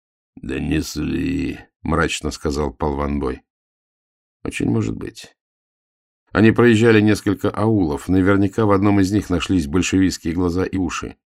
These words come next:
Опередили их, ускакали вперёд или прошли горными тропами, и вот теперь перед ними выбор.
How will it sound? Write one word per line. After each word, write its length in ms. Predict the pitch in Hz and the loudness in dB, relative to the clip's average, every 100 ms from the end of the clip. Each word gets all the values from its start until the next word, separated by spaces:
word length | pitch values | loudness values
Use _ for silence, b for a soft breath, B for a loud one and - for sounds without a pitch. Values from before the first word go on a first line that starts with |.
| _ | _
Опередили 600 | - 95 110 113 113 107 | 0 4 6 4 4 4
их, 180 | 78 71 | 4 -2
ускакали 520 | 82 - 104 110 104 | -6 -2 -2 2 2
вперёд 400 | 95 - 107 98 | 2 2 2 2
или 120 | 92 90 | 2 0
прошли 360 | 92 92 104 | 0 0 0
горными 400 | 95 98 92 98 | 2 2 4 2
тропами, 480 | 92 107 101 80 78 | 2 0 0 -2 -2
и 60 | 76 | -2
вот 200 | 80 - | -4 -4
теперь 300 | 76 90 73 | -4 -2 0
перед 260 | 85 82 | 0 0
ними 180 | 87 85 | 0 0
выбор. 400 | 95 90 - - | -2 -6 -8 -14